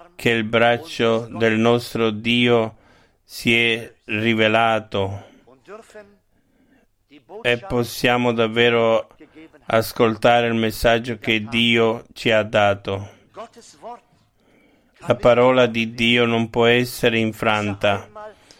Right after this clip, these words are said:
Ciò che ha detto una volta attraverso i suoi servi, i profeti, lo realizzerà a suo tempo. Lo abbiamo sentito in modo meraviglioso nella predica ieri sera.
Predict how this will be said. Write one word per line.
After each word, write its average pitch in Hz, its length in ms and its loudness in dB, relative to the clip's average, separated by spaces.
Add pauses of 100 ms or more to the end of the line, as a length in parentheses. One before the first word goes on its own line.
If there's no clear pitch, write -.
(440)
Ciò 123 280 2
che 123 160 -2
ha 120 80 2
detto 120 420 0
una 117 220 2
volta 120 480 2
attraverso 117 680 0
i 117 100 0
suoi 120 280 0
servi, 120 560 0
i 113 60 -2
profeti, 120 960 -2 (440)
lo 123 280 4
realizzerà 120 1000 0
a 123 100 -4
suo 117 340 -2
tempo. 104 560 -2 (3750)
Lo 113 280 2 (120)
abbiamo 123 440 -2
sentito 123 560 -4
in 117 100 2
modo 117 580 0
meraviglioso 120 1000 0
nella 113 380 2
predica 117 580 -2
ieri 110 340 0
sera. 107 460 -2